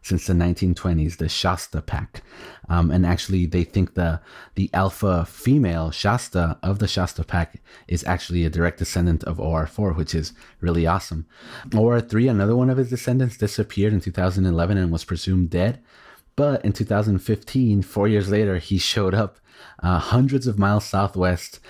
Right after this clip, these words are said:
He had found a mate, and he had his own pup.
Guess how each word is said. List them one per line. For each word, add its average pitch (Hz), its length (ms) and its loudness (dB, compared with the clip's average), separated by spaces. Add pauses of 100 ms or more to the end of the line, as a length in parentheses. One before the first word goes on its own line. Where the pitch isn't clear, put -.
(140)
He - 140 -2
had 85 140 0
found 107 280 2
a 104 40 4
mate, 95 340 2
and 87 140 2
he 85 80 2
had 82 180 -2
his 85 260 -4
own 87 300 2
pup. - 400 -8